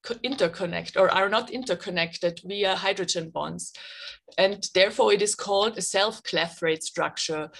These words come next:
So what does that mean? A self-clathrate, so a cage structure in itself.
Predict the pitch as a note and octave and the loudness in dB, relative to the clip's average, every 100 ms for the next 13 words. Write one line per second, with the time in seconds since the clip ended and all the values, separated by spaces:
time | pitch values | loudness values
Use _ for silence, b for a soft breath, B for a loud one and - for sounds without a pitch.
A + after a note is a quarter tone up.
0 | B - F3 G3+ A#3 A3+ - F3+ F#3 A3+ | B -6 -2 0 -2 -4 -4 -4 -2 0
1 | F#4 F4+ - - - - - A#3 A3+ - | 2 0 -4 0 0 0 -2 -2 -2 -2
2 | A3 A#3 A#3+ F3 E3+ G3 B3+ - - - | 0 0 0 -2 -2 -2 -2 -2 -4 -2
3 | G#3+ A3 - B3 G#3+ G3 A#3 A3 F3+ - | -2 0 -2 0 -2 -4 -4 -2 -2 0
4 | F3 A3+ E4+ - | 2 4 0 -6